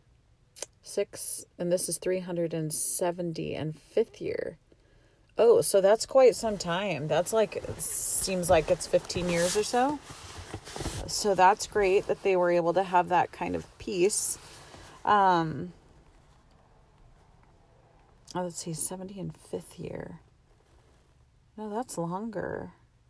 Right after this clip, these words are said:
No, that's shorter. Okay, trying to do math in my head right now. I'm not the best at math. <laughs>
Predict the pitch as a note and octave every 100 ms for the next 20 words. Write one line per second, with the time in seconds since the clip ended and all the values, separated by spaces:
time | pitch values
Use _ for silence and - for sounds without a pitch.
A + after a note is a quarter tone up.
0 | _ _ _ _ _ _ _ G3+ G3 G3
1 | F#3 F3 - B2 F2+ D#3+ - - D#3+ -
2 | D#3 D#3+ - - F#3+ F3 D#3+ D3+ D3+ D3+
3 | D3 C3 D#3+ D#3+ - - G2 - F2 -
4 | _ _ - _ - - - - E3+ F#3
5 | - F3 D#3+ E3+ - - - - - -
6 | - - - B3+